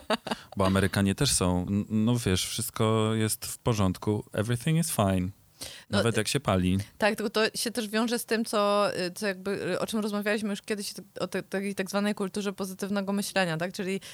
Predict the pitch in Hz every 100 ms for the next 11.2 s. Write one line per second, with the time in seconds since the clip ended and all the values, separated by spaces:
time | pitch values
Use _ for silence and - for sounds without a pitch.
0 | - - - 208 180 185 180 196 190 -
1 | - - - 220 226 - 196 208 220 202
2 | 208 202 202 190 185 196 220 202 208 185
3 | - 190 151 208 - 202 196 185 208 196
4 | 185 190 190 190 185 185 180 185 196 208
5 | 196 190 185 - - 190 - 196 190 -
6 | - 202 - 165 156 170 170 - - -
7 | 220 254 240 - - 185 220 202 - 226
8 | 208 202 202 - 202 208 - - - 196
9 | 196 - 202 175 127 147 147 190 - 180
10 | 175 175 165 151 - 165 165 165 160 -
11 | 170